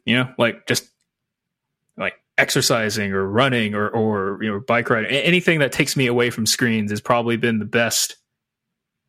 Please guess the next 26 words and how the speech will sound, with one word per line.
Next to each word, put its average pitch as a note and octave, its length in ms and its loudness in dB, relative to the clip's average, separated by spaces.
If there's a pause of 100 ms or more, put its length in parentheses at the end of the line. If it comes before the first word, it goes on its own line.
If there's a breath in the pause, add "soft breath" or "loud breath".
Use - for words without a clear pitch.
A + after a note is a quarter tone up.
(240)
thing B2 420 2
for A#2 200 0
me G#2+ 480 -2
since A2 260 -4
doing G#2+ 260 0
this, F#2 180 -8
because G#2 300 -4
it's G2 140 -4
just, - 460 0
it C3+ 140 2
helps E3 240 2
to D#3+ 80 0
just C3+ 120 0
take C#3+ 200 2
your C3 80 4
mind A#2+ 260 2
out A2+ 160 2
of G#2 140 -4
the G#2+ 80 0
context A2+ 460 0
that G#2+ 120 0
it - 220 -8
seems A#2+ 280 0
to A2+ 60 -2
be G#2+ 200 0
in, G2 280 -4